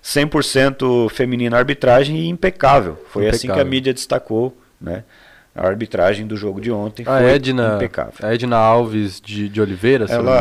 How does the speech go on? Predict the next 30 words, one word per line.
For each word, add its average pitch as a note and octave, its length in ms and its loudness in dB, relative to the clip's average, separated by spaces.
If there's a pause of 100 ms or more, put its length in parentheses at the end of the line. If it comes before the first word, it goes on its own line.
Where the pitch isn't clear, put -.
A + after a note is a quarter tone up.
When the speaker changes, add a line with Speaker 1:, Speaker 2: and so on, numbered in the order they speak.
Speaker 2:
engano, A#2 160 2
Speaker 1:
ela - 100 4
atua G2+ 120 -2
Speaker 2:
né? A#2+ 60 0
Speaker 1:
também A#2 280 -4
no A2+ 40 -8
futebol A2 440 0
Speaker 2:
Ela G#2+ 80 -2
Speaker 1:
masculino, A2+ 420 2
né? D#2 100 -8
Speaker 2:
também B2 240 0
atua C3 280 2
no A#2+ 80 -2
futebol A2+ 280 0
masculino, A#2 420 -2
Speaker 1:
Bem A#2+ 80 -2
Speaker 2:
veio C3 100 2
Speaker 1:
legal. - 160 0
Speaker 2:
fazendo, A#2 560 -2
apitando B2 400 -2
boas A2+ 260 0
partidas, A#2 640 -2
né? A2+ 160 -2
E - 20 -2
se C3+ 120 -6
Speaker 1:
Uhum. B2 60 -4
Speaker 2:
destacou C#3 640 0
e D#3+ 220 -2 (100)
realmente C#3 460 2
ontem, C#3 340 0